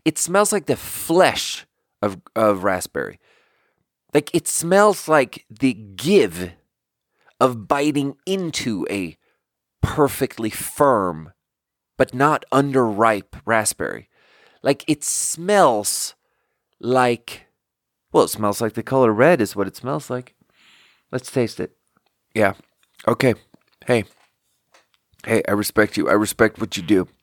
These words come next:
You figured out that raspberry and orange go together? I didn't know that. I didn't know that at all. I had no idea. Raspberry orange. Oh.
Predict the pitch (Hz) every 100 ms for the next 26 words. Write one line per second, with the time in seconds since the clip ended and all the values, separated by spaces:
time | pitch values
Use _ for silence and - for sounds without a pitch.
0 | _ - - - - - 113 - 127 113
1 | 123 120 110 98 110 113 - 113 107 101
2 | 78 101 110 113 - 120 117 127 123 131
3 | 127 _ _ - 117 135 107 95 98 107
4 | 127 _ _ _ _ _ _ - 131 190
5 | 107 101 110 113 120 147 165 - _ _
6 | - - 117 123 127 135 104 - - _
7 | - 113 117 117 - 127 117 - 92 98
8 | 107 120 - - _ _ _ _ _ _
9 | _ _ _ _ _ _ - - 104 87
10 | -